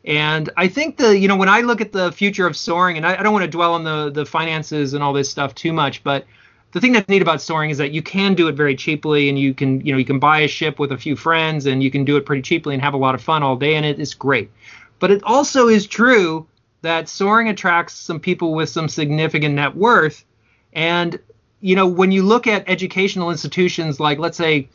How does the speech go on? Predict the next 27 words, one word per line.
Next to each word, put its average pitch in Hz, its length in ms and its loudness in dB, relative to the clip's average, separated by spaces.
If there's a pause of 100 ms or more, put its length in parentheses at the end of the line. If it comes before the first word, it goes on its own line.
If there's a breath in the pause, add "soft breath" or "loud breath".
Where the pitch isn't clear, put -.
(260 soft breath)
I'm 180 140 2
at 170 80 0
Caltech, 160 520 -2 (300)
so 165 160 -6
there's 165 180 0
other 196 140 2
places 165 240 -6
like 131 160 -4
Harvard 165 320 2
and 127 140 -8
Princeton 160 320 -6
and 131 100 -6
Stanford. 147 560 -4 (400 soft breath)
At 170 160 -4
Caltech, 240 640 0
we 190 320 -4
have 175 380 -2
three 190 320 -4
billion 180 280 0
dollars 156 520 0
in 156 280 -2
the 143 80 -2
bank 151 460 -4
in 147 140 -2
endowment 151 560 2
and 139 80 -2
invested, 131 640 -4